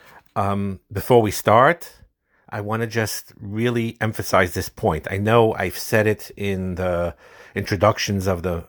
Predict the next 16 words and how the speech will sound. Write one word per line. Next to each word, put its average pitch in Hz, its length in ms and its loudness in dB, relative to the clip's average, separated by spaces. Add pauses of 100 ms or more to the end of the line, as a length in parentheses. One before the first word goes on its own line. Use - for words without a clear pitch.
Shalom 87 340 0
Bayis 98 220 4
Shiurim, 92 600 -2
the 82 60 -8
main 101 220 -2
Shalom 120 260 0
Bayis 113 220 2
Shiurim, 104 420 0
and 87 80 -4
through - 180 -10
the - 80 -10
course - 360 2
of 92 120 -4
the 95 80 -6
Shiurim, 98 460 -4
I 90 300 -4